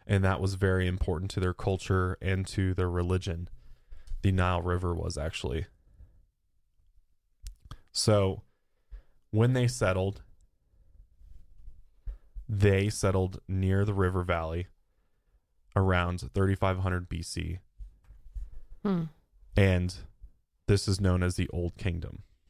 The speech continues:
Speaker 2: Okay.
Speaker 1: And it was actually separated into Upper and Lower Egypt. But, so it lasted for fifty-three hundred years or
Speaker 2: Mm-hmm.
Speaker 1: so.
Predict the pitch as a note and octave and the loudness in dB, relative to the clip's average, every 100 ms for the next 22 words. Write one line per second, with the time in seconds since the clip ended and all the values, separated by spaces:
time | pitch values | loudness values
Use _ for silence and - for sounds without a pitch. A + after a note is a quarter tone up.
0 | _ - _ _ _ _ _ _ _ - | _ -20 _ _ _ _ _ _ _ -4
1 | F3+ D#3 D3+ F#3 - _ _ _ - _ | -2 0 -2 -4 -10 _ _ _ -20 _
2 | _ _ - - _ _ - G#2+ F#2+ G2 | _ _ -20 -20 _ _ 2 4 2 -2
3 | F#2 - G2+ G2 G#2 A2 - G2+ - G2+ | -8 0 0 2 0 0 -2 -4 0 0
4 | G#2 G2+ G2 F#2+ F#2+ F#2+ - F2+ F#2+ G2 | 2 2 2 -2 -4 -4 -6 -4 -2 0
5 | G#2 G2+ F#2+ F#2 F#2 F2+ F2+ - F2 - | 0 0 0 -2 0 0 -2 -4 -8 -8
6 | - - - _ _ _ _ - - - | -14 -16 -20 _ _ _ _ -20 -20 -20
7 | _ _ _ _ _ _ _ - - - | _ _ _ _ _ _ _ -20 -20 -20
8 | _ _ _ - G2+ - - _ _ - | _ _ _ 4 4 2 -14 _ _ 2
9 | A2 G2 - _ G#2+ G2+ G#2 G#2+ G#2+ A2 | 2 2 -2 _ -2 0 2 0 -2 -6
10 | - G2+ - G2+ A2 - G#2+ G2+ G2 F#2+ | -4 -4 -4 -6 -8 -6 -4 -2 -2 -2
11 | F#2+ - _ _ _ _ _ _ _ G#2 | -4 -8 _ _ _ _ _ _ _ 2
12 | F#2 E2+ F#2 - - F3+ F2 E3+ D#2+ | 2 2 -2 -8 0 4 4 4 0